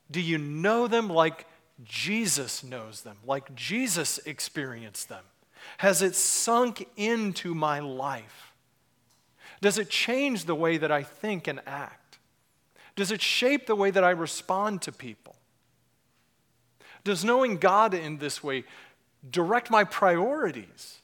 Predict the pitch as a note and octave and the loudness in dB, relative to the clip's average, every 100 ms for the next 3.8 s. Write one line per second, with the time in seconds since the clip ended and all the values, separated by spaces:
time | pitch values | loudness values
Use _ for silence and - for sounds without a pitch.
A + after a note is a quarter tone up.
0 | _ _ _ _ _ _ C#3+ A#2 G2 - | _ _ _ _ _ _ -8 -8 -10 -14
1 | - _ _ _ _ _ _ _ _ _ | -18 _ _ _ _ _ _ _ _ _
2 | _ _ _ _ _ _ _ _ _ _ | _ _ _ _ _ _ _ _ _ _
3 | - - - F3 - G#3 G3 - | -16 -16 -2 0 6 6 6 0